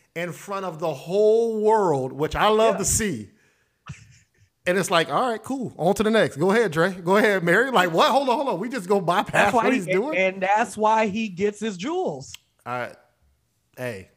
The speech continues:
Speaker 1: I respect it, man. So I was just very confused with that, man. Um, but going into the halftime show, um, there's reports that, um, Doctor Dre, one of his, I say, stipulations, um, you know, you can't, you can't say "F the police," you know, or, or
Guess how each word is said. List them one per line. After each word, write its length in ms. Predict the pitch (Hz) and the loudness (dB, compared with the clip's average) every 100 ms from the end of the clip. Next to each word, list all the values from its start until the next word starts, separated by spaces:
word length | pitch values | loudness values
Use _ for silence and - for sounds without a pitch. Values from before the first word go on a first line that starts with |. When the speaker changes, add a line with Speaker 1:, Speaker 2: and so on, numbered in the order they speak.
| - | -6
Speaker 1:
I 100 | 139 | -2
respect 420 | 143 - 110 - | -2 -4 -6 -8
it, 80 | 95 | -14
man. 160 | 95 | -14
So 120 | - | -4
I 60 | 180 | -2
was 120 | 220 | -2
just 120 | 165 147 | -4 -2
very 240 | 180 175 | -2 -2
confused 500 | 175 143 175 165 147 | -6 -6 -2 -2 -2
with 140 | 143 | -6
that, 260 | 139 117 92 | -8 -12 -12
man. 240 | 98 98 95 - - _ | -16 -18 -20 -20 -20 _
Um, 300 | 143 151 147 | -4 -2 -2
but 100 | 139 | -4
going 220 | 131 170 180 | -4 -4 -4
into 160 | 185 | -6
the 80 | 160 | -4
halftime 480 | 135 139 - 127 120 | -2 -4 -6 -10 -10
show, 340 | - 120 123 - _ _ - | -10 -10 -12 -18 _ _ -12
um, 280 | 113 113 | -10 -8
there's 160 | 120 107 | -10 -10
reports 400 | 120 - 135 131 | -12 -8 -6 -6
that, 460 | 123 113 110 - _ _ _ _ _ _ _ - _ | -8 -6 -8 -14 _ _ _ _ _ _ _ -20 _
um, 380 | 113 120 117 107 | -12 -10 -8 -6
Doctor 320 | 127 127 117 | -4 -4 -4
Dre, 180 | 127 127 | -4 -4
one 180 | 120 123 | -4 -6
of 80 | |
his, 160 | 117 107 | -8 -8
I 100 | 113 | -10
say, 200 | 110 127 | -10 -12
stipulations, 1040 | - - 139 131 113 117 113 110 113 - _ _ _ _ | -12 -8 -8 -8 -6 -6 -8 -10 -14 -18 _ _ _ _
um, 420 | 110 107 104 101 98 | -14 -12 -12 -14 -14
you 80 | 110 | -14
know, 140 | 101 | -12
you 100 | 107 | -12
can't, 320 | 104 127 120 | -8 -8 -8
you 120 | 120 113 | -14 -10
can't 220 | 123 113 | -8 -8
say 200 | 117 110 | -10 -10
"F 200 | 120 - | -10 -10
the 80 | - | -8
police," 580 | 123 117 110 110 104 | -8 -8 -10 -12 -14
you 100 | 113 | -16
know, 160 | 104 101 | -14 -12
or, 180 | 104 101 | -12 -12
or 240 | 107 104 | -12 -14